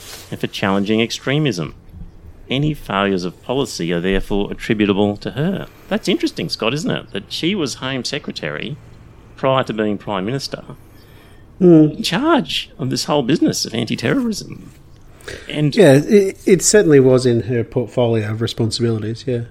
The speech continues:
Speaker 1: And when the election that she called, that she said she wouldn't call but did 'cause she s-, thought she
Speaker 2: Mm.
Speaker 1: saw an opportunity and she was leading by twenty points in the polls,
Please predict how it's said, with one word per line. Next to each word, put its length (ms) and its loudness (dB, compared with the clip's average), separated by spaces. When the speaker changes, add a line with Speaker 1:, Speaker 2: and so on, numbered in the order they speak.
Speaker 1:
And 300 -2
when 180 2
the 80 4
election 580 0
that 120 -6
she 180 -2
called, 600 0
that 140 -14
she 60 -8
said 200 -4
she 100 -6
wouldn't 280 -4
call 280 -2
but 200 -8
did 300 0
'cause 140 -12
she 80 -10
s-, 120 -12
thought 240 -6
she 100 2
Speaker 2:
Mm. 100 10
Speaker 1:
saw 120 8
an 80 -2
opportunity 720 -6
and 180 -8
she 100 -6
was 120 -6
leading 280 2
by 200 -4
twenty 300 -2
points 320 -6
in 60 -6
the 60 -6
polls, 640 -2